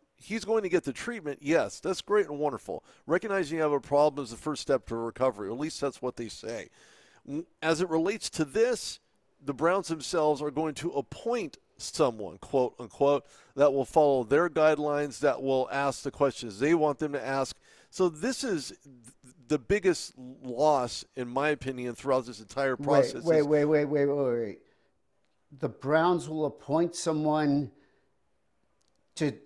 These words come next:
Speaker 2: chat, to work with Deshaun Watson? What, what, what are you saying, that the Browns will appoint someone? I'm confused.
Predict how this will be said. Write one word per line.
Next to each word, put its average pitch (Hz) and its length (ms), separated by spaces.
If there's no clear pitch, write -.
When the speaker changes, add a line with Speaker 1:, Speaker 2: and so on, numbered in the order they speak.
Speaker 2:
chat, - 600
to 147 80
work 151 340
with 160 140
Deshaun 143 460
Watson? 165 640
What, 165 120
what, 156 140
what 147 240
are - 20
you 160 80
saying, 151 320
that 139 300
the 139 80
Browns 143 400
will 143 200
appoint 151 440
someone? 113 400
I'm 110 120
confused. 107 640